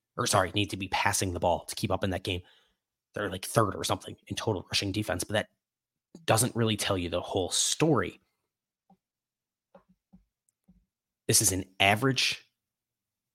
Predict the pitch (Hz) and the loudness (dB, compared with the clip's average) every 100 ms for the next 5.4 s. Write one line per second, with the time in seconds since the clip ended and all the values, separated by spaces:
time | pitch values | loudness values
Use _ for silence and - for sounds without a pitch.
0 | _ _ _ _ _ _ _ _ _ - | _ _ _ _ _ _ _ _ _ 4
1 | 104 - 101 92 92 - 101 - 90 90 | 6 6 0 -2 -2 0 0 0 -2 -4
2 | - - 87 87 _ _ _ _ - 113 | -4 0 0 -2 _ _ _ _ -2 0
3 | 95 76 - 90 87 110 120 - - 95 | 2 0 -2 -2 0 2 2 0 2 0
4 | - 90 - 95 - 117 - 98 92 87 | 0 -4 -6 -4 0 0 0 -4 -2 0
5 | 87 92 90 - | 0 0 -2 -4